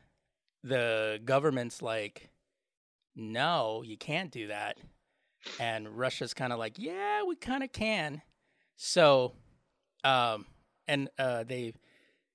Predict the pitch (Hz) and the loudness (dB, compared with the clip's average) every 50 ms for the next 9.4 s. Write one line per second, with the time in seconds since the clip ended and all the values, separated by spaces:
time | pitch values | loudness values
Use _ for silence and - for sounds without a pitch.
0 | _ _ - - 170 156 151 143 135 131 131 - - - _ _ _ _ _ _ | _ _ 4 6 8 10 10 8 6 4 0 -6 -12 -20 _ _ _ _ _ _
1 | _ _ - 147 - - 147 151 165 170 156 - - - - - 285 - - 247 | _ _ -10 -2 2 4 4 6 4 2 0 -4 -6 -6 -2 0 0 0 2 0
2 | 190 143 - - - - - - _ _ _ _ _ _ _ _ _ _ _ _ | -2 -2 -4 -8 -14 -16 -18 -20 _ _ _ _ _ _ _ _ _ _ _ _
3 | _ _ _ _ _ _ _ _ _ _ _ _ _ - 156 139 - - - 180 | _ _ _ _ _ _ _ _ _ _ _ _ _ 0 0 0 2 2 4 4
4 | 165 143 131 131 143 143 139 139 131 135 131 123 117 123 120 120 - - 123 123 | 4 4 2 0 2 2 2 2 2 0 -2 0 0 0 0 0 0 -2 -2 0
5 | 123 127 - - 127 123 123 117 117 - 117 113 - 127 117 127 113 - 127 113 | -2 -2 -2 -2 -2 -2 -2 -4 -4 -6 -6 -6 -8 -8 -10 -8 -6 -6 -6 -6
6 | 113 113 117 113 117 117 117 120 123 120 117 - - - 123 120 117 110 107 101 | -6 -8 -10 -8 -8 -4 -2 0 -2 -2 -2 -4 -12 -10 -8 -6 -6 -6 -6 -8
7 | 117 117 117 - - - - - - - - _ _ 127 117 - - - 135 120 | -8 -8 -8 -8 -12 -16 -18 -18 -18 -20 -20 _ _ -14 -8 -6 -2 0 0 0
8 | 110 98 - 113 101 98 - - - - - - 113 - - 127 110 - 107 113 | -2 -4 -10 -12 -14 -14 -16 -18 -18 -16 -14 -12 -10 -10 -8 -10 -6 -4 -2 -2
9 | 113 113 113 107 110 107 107 110 | -2 -2 -4 -8 -8 -8 -10 -10